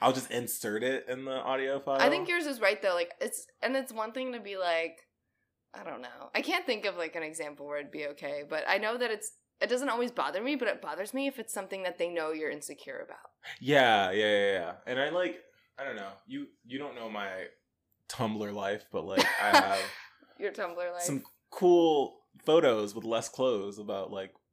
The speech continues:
Speaker 1: positivity and shit. And I'm
Speaker 2: Mm-hmm.
Speaker 1: like, "Mm, this is what I, I like to do."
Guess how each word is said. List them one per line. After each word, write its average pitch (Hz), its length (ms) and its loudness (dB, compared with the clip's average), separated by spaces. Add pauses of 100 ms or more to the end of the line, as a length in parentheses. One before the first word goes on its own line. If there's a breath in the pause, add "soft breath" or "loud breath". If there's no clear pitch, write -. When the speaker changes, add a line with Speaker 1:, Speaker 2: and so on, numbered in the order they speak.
(460)
Speaker 1:
positivity 98 800 -4
and 95 180 -12
shit. 101 400 -8
And 196 160 -8
I'm 165 60 -8
Speaker 2:
Mm-hmm. - 80 -8
Speaker 1:
like, 196 140 -8
"Mm, 127 260 -14
this 120 160 -16
is 110 100 -14
what 113 140 -10
I, 110 180 -10 (100)
I 110 120 -14
like 110 180 -8
to 117 80 -12
do." 107 240 -4